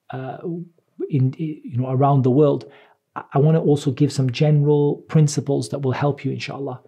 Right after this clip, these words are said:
Uh, Allah subhanahu wa ta'ala s-, told us in Surah Luqman in ayah number fifteen, "وَإِنْ جَاهَدَاكَ عَلَىٰ أَنْ تُشْرِكَ بِمَا لَيْسَ لَكَ بِهِ عِلْمٍ فَلَا تُطِعْهُمَا وَصَاحِبْهُمَا فِي الدُّنْيَا مَعْرُوفًا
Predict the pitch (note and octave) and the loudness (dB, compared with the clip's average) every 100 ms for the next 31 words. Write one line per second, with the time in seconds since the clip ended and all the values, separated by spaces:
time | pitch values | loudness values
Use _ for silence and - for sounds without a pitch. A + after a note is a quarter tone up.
0 | _ _ _ _ - B2 - C#3+ C#3 D3 | _ _ _ _ -10 -10 -6 0 4 4
1 | D3 - - C3+ - C#3+ - C#3+ C3+ B2 | 2 -2 -12 -8 -2 0 0 -2 -2 -4
2 | - - D3 C#3+ C3+ B2+ - D3 C3 B2+ | -10 0 2 4 2 0 -2 0 0 0
3 | - C3 C#3+ C3 C#3 C3+ C3+ C3+ A#2+ - | 0 0 2 0 -2 -4 -4 -4 -6 -6
4 | B2+ - D3+ C#3 B2+ C#3+ B2 C#3 A#2+ C3 | -8 -2 0 0 0 -2 0 0 0 0
5 | C#3+ C3+ C3+ C#3 C#3+ C3+ C3+ - C#3+ - | 0 0 -4 -2 0 0 -4 -6 -6 -6
6 | B2+ C3+ C#3 C3 B2+ C#3 C3 B2+ C#3 - | -6 -6 -2 -2 0 -2 -2 -4 -4 -4
7 | B2+ C3+ B2 E3 E3 E3 - _ _ - | -4 -4 -4 -2 0 0 -4 _ _ 0
8 | D3+ C#3+ - C3 D#3 C3+ B2+ C3+ C3+ C3 | 2 2 0 -2 0 -2 0 -2 -2 -6
9 | B2 D3 C3+ D3 B2 C3+ C3+ B2+ C3 A#2+ | -2 0 0 0 -2 0 -2 -2 -2 2
10 | C#3+ C3 B2 B2+ C#3+ C#3+ C3+ | 2 2 -2 0 0 0 -2